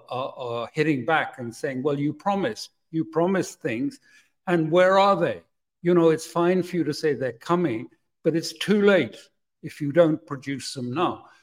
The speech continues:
I mean, there's some, some merit in this argument. You can understand they feel like that as they see their troops being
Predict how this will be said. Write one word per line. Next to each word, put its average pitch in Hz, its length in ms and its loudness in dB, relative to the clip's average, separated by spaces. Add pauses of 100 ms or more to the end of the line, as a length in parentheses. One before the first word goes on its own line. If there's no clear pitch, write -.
(200)
I 190 60 -4
mean, 208 200 -2
there's 196 200 -6
some, 190 680 -8
some 175 300 -4
merit 196 400 2
in 143 120 -2
this 123 260 -6
argument. 143 580 -6
You 131 80 -12
can 127 180 -14
understand 139 580 -4
they 110 140 -8
feel 202 340 -4
like - 260 -4
that 117 260 -8
as 123 180 -12
they 113 180 -8
see 135 240 -8
their 110 200 -6
troops - 480 -12
being 110 240 -10